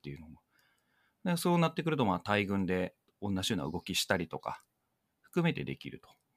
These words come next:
いうのも含めて、まあ、そういう無人兵器の自律化。で、二つ目が、機械学習の応用で大量の情報処理をさせる。で、これを使うことによって、まあ、いろんなネットワークからの情報の、有益な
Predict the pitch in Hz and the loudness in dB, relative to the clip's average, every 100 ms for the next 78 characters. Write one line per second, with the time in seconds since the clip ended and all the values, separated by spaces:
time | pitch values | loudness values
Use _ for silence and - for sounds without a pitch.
0 | 92 87 82 - - - - 123 113 - | -8 -8 -8 -12 -18 -20 -8 -6 -6 0
1 | 147 117 85 110 92 85 80 - _ - | 2 4 2 0 0 0 -2 -6 _ -4
2 | 107 117 110 95 - 71 73 - - - | 2 4 4 0 -2 -6 -12 -12 -12 -12
3 | - _ - - 170 - 185 220 180 113 | -18 _ -20 -10 -4 2 4 6 4 4
4 | 110 95 - _ _ _ _ - - 156 | 2 2 -4 _ _ _ _ -12 0 4
5 | 160 165 - 151 131 127 127 131 131 147 | 6 4 4 4 4 4 2 4 2 0
6 | 151 - 143 147 147 147 127 127 120 117 | -2 0 0 2 4 4 6 6 4 0
7 | - 107 - _ _ 98 87 - - - | 2 -2 -4 _ _ -4 -4 -6 -8 -8
8 | - _ - 139 147 156 151 - - 151 | -12 _ -8 -6 0 0 0 -2 -2 -2
9 | 143 147 151 143 143 139 _ - 180 147 | -2 -2 0 2 2 0 _ -2 0 0
10 | - _ - - _ - 123 113 120 117 | -4 _ -20 -20 _ 0 2 4 6 6
11 | 110 110 120 110 - - 73 65 85 80 | 6 2 6 4 4 -6 -6 -4 -4 -4
12 | - 76 78 - - 90 98 - 87 - | -6 -6 -6 -10 -8 -4 -4 -2 -4 -4